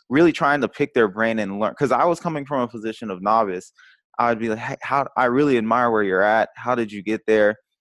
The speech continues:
Um, that's, you know, even you, when I was talking to you, I was telling, I, at the time, I was, like, literally brand new. And I was like, "Man, I really admire everyone here and what they're doing. Like, you're where I wanna be. Um, how do I get there? I'm, I'm excited to do it. I'm, I'm gonna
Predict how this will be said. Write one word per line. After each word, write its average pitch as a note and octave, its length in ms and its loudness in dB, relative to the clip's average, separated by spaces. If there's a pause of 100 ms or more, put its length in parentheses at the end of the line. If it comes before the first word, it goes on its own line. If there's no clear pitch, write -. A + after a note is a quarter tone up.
(240)
Um, G2+ 280 0
that's, A2+ 300 -2 (260)
you C#3 140 -2
know, C#3 180 0
even F3 360 -2
you, F#3 180 2
when C3+ 100 4
I B2+ 40 4
was B2+ 100 0
talking D3 280 -2
to C3+ 60 -6
you, C#3+ 380 -2 (320)
I B2 120 2
was B2+ 140 0
telling, E3 220 0 (240)
I, C3 240 2
at B2 140 -2
the C3+ 80 -4
time, D3 320 0
I C3 160 4
was, C3 160 -2
like, F#2+ 200 -4
literally A#2+ 580 2
brand G#2+ 360 -2
new. A#2 380 0 (100)
And A2+ 100 -2
I G#2 100 4
was A2 120 0
like, G2+ 220 0 (320)
"Man, A#2 420 -6 (400)
I A#2 80 0
really C3 320 6
admire A#2 500 0 (120)
everyone A#2+ 380 0
here B2+ 200 -4
and A#2 100 2
what G#2+ 120 -2
they're F#2 120 -2
doing. C3 400 0
Like, G#2 220 -2
you're B2 220 2
where A#2 200 2
I G2+ 100 4
wanna F#2+ 260 -2
be. B2+ 420 -2 (460)
Um, G2+ 180 2
how C3 180 -4
do C3 60 0
I G2 140 0
get B2+ 280 -2
there? A#2 240 4
I'm, G2 280 0
I'm F#2+ 100 0
excited A2 360 -2
to G2 40 -6
do A#2 220 -2
it. A2 60 4
I'm, G#2 280 0
I'm A2+ 140 -4
gonna G#2 100 -10